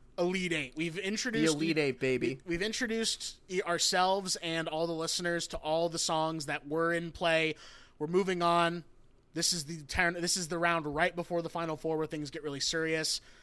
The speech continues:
Speaker 1: Let's just fucking, let's, let's dive, let's, let's gut through
Speaker 2: Let's
Speaker 1: these
Speaker 2: do
Speaker 1: so
Speaker 2: it.
Speaker 1: we can get to some good
Speaker 2: Let's do
Speaker 1: stuff.
Speaker 2: it.
Speaker 1: So,
Speaker 2: Pia-,
Speaker 1: for
Speaker 2: so
Speaker 1: me, we got Piano Man and Miami twenty seventeen. Is that the same for you?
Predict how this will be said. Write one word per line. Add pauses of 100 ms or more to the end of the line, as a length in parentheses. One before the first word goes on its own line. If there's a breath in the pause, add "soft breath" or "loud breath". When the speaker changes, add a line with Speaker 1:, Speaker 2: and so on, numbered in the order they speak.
(240 soft breath)
Speaker 1:
Let's
just
fucking,
let's,
let's
dive,
let's, (100)
let's (140)
gut
through
Speaker 2:
Let's
Speaker 1:
these
Speaker 2:
do
Speaker 1:
so
Speaker 2:
it.
Speaker 1:
we
can
get
to
some
good
Speaker 2:
Let's
do
Speaker 1:
stuff.
Speaker 2:
it. (380 loud breath)
Speaker 1:
So,
Speaker 2:
Pia-,
Speaker 1:
for
Speaker 2:
so
Speaker 1:
me, (220)
we
got
Piano
Man
and
Miami
twenty
seventeen.
Is
that
the
same
for
you?